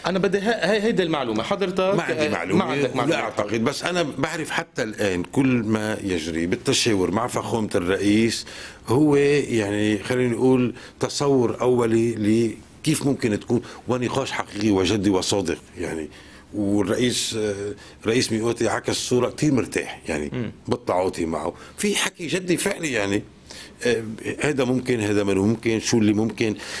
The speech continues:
Speaker 2: الآن يجب أن يكون البحث بدون التصنيفات. يعني، واحدة من الأخطاء حكومة تكنوقراط. يعني، أنت على أساس عندك مونديال وعم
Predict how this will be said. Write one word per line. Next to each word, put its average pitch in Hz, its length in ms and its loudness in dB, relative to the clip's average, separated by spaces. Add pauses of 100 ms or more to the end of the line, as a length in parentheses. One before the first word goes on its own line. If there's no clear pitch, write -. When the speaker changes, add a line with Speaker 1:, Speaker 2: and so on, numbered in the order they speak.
(140)
Speaker 2:
الآن 143 300 0
يجب 139 260 2
أن 127 160 0
يكون 127 380 2
البحث 101 640 -2 (600)
بدون 165 280 4
التصنيفات. 120 720 0 (320)
يعني، 92 200 2
واحدة 147 280 0
من 175 140 4
الأخطاء 139 560 -2
حكومة 190 560 0 (140)
تكنوقراط. 160 600 -2 (340)
يعني، 92 220 -8
أنت 110 120 -6
على 104 120 -2
أساس 117 240 -2
عندك 110 280 0
مونديال 107 540 0 (400)
وعم 98 300 0